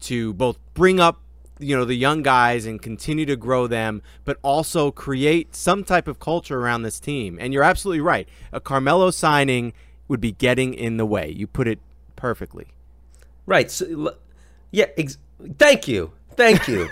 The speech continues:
Speaker 1: <laughs> You're
Speaker 2: I was
Speaker 1: welcome.
Speaker 2: gonna try and elaborate on it, but maybe I should just leave it like that,
Speaker 1: No,
Speaker 2: Barry.
Speaker 1: that's it. You said it. You said it well.
Speaker 2: <laughs>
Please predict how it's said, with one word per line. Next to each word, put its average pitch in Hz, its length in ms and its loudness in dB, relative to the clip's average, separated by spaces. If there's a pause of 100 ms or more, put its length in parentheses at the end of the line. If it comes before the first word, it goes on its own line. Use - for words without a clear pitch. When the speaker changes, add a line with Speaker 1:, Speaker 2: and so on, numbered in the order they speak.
(140)
Speaker 1:
<laughs> - 440 -8
You're 190 160 -6
Speaker 2:
I 185 140 6
was 233 120 6
Speaker 1:
welcome. 226 80 4
Speaker 2:
gonna 202 80 6
try 208 220 4
and 180 80 6
elaborate 185 480 6
on 220 100 6
it, 190 80 4
but 147 80 0
maybe 185 240 2
I 175 60 4
should - 100 -4
just 160 220 0
leave 151 300 0
it 165 100 -2
like 139 240 -2
that, 123 260 2
Speaker 1:
No, - 80 6
Speaker 2:
Barry. 143 140 6
Speaker 1:
that's 156 180 2
it. 180 320 2
You 151 160 -2
said 196 240 2
it. 202 140 0
You 175 80 4
said 180 200 2
it 165 100 4
well. 110 300 2 (520)
Speaker 2:
<laughs> 214 100 -20